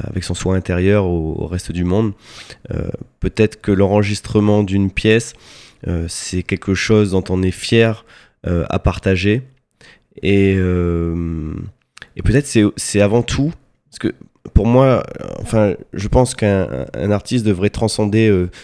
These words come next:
tout ce qui est technique, écriture, et cetera. C'est, c'est qu'un moyen d'y parvenir, mais l'essentiel, c'est de partager un message et, et des émotions qui, qui y sont liées.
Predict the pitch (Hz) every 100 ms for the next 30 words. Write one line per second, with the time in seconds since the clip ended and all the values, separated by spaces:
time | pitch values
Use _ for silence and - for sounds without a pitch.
0 | - - - 101 95 98 - 104 110 104
1 | - - - 98 - 110 - 110 95 92
2 | - - 95 98 95 - 85 85 - -
3 | - - 101 107 110 113 104 107 101 117
4 | 127 110 95 - - - 101 110 - 120
5 | 110 90 92 - 95 101 98 95 101 110
6 | 117 95 - - - 92 92 90 90 -
7 | 95 98 98 101 95 - 101 95 - 90
8 | 85 90 92 87 92 92 87